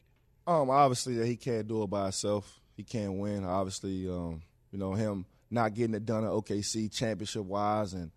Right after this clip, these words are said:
going to Golden State for three years and winning two. Um, but then coming to Brooklyn and not,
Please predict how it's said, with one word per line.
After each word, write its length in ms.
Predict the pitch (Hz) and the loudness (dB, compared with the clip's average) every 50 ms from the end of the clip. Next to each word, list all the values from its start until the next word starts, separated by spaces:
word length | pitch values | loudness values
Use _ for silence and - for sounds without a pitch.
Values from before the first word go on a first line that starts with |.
| _ _ _ _ _ _ _ - | _ _ _ _ _ _ _ -2
going 200 | 107 107 107 107 | 0 0 0 0
to 60 | 98 | 0
Golden 260 | 87 107 107 107 104 | 0 0 0 0 -2
State 260 | 98 - 110 107 98 | -4 -4 -4 -4 -4
for 60 | - 87 | -4 -8
three 260 | - 110 110 110 110 | -6 -2 0 0 2
years 380 | 107 110 107 107 107 104 92 | 2 2 2 0 0 0 -2
and 200 | 98 90 85 82 87 | -4 -6 -6 -4 -2
winning 240 | 113 127 127 107 95 | 0 0 0 0 -2
two. 340 | - - 127 123 120 113 107 - _ _ _ _ _ _ _ | -2 0 0 0 0 -2 -4 -10 _ _ _ _ _ _ _
Um, 440 | - 95 98 101 95 95 90 80 87 101 - | -4 -2 -2 -2 -2 -2 -4 -6 -10 -14 -8
but 280 | - 85 107 104 87 - _ _ _ _ _ _ _ _ | -2 0 0 0 0 -2 _ _ _ _ _ _ _ _
then 200 | - 139 139 131 | 0 2 2 2
coming 320 | 107 - - 151 143 143 135 | 2 2 2 4 4 4 2
to 60 | 120 | 0
Brooklyn 420 | 117 110 135 135 123 117 120 107 | 2 4 4 4 4 2 0 -2
and 120 | 107 107 104 | 0 0 2
not, 240 | 110 123 117 - | 4 4 4 4